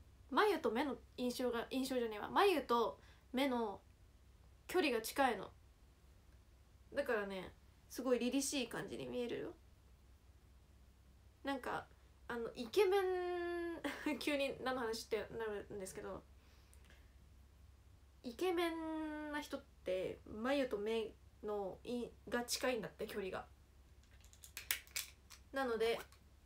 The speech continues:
イケメンになります。無理です。はい。<laughs> 無理です。そう、でもね、なんか結構そうらしい。男前な人って、ここ、この距離が近い人が多いんだって。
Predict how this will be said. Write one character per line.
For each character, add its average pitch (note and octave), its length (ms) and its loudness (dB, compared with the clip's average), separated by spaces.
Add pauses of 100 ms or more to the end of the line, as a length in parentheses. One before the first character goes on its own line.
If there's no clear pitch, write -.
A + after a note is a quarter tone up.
(440)
イ A3+ 40 -8
ケ B3+ 120 4
メ A#3 120 2
ン - 20 2 (180)
に A#3 240 2
な A3 100 0
り G#3+ 100 0
ま A#3 180 0
す。 - 580 -2 (240)
無 B3+ 140 0
理 A3 100 -2
で C#4 140 4
す。 - 360 -4 (500)
は - 100 -12
い。 G#3+ 120 -8 (1080)
<laughs> - 1120 -10
無 B3+ 100 -6
理 - 100 -6
で D4+ 140 -6
す。 - 140 -10 (1700)
そ C4 220 0
う、 A#3 40 -2
で D#4 80 2
も C#4 120 -2
ね、 C4 180 0
な D4 100 0
ん C#4+ 60 -2
か A#3+ 80 -4
結 D4 200 -8
構 A3 140 -2
そ A#3+ 140 -2
う A#3 40 0
ら A3+ 80 0
し - 100 -8
い。 - 40 2
男 C#4+ 320 0
前 C#4 260 4
な C4+ 120 -2
人 B3+ 180 -4
っ A#3 60 -6
て、 - 340 -10
こ - 80 -18 (140)
こ、 A#3+ 100 -4
こ B3 80 -6
の A#3+ 100 -4
距 C4 120 0
離 G#3+ 120 2
が - 60 -6
近 - 280 -2
い G#3 80 0
人 - 140 -8
が G3+ 80 -4
多 G#3 80 -4
い G#3 60 -6
ん F#3 60 -8
だ - 60 -12
っ - 20 -20
て。 - 260 -8